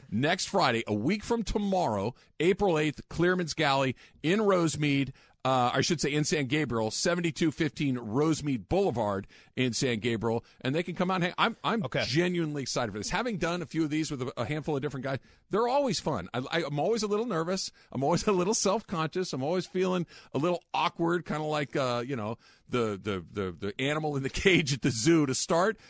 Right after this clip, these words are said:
Speaker 1: But about five minutes into it, I'm absolutely thrilled to be there.
Speaker 2: Here's
Speaker 1: Can't
Speaker 2: my,
Speaker 1: wait.
Speaker 2: here's my pitch for listeners that are out there. It's the first time we've ever done a live broadcast
Speaker 1: Uh-huh.
Speaker 2: together. Obviously,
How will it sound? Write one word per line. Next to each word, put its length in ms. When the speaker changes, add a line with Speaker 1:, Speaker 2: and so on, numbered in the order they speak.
Speaker 1:
But 100
about 160
five 280
minutes 240
into 240
it, 160
I'm 180
absolutely 500
thrilled 300
to 40
be 140
there. 140
Speaker 2:
Here's 100
Speaker 1:
Can't 180
Speaker 2:
my, 220
Speaker 1:
wait. 120
Speaker 2:
here's 180
my 100
pitch 480
for 140
listeners 400
that 140
are 60
out 180
there. 200
It's 100
the 80
first 220
time 140
we've 80
ever 100
done 140
a 40
live 180
broadcast 420
Speaker 1:
Uh-huh. 100
Speaker 2:
together. 480
Obviously, 640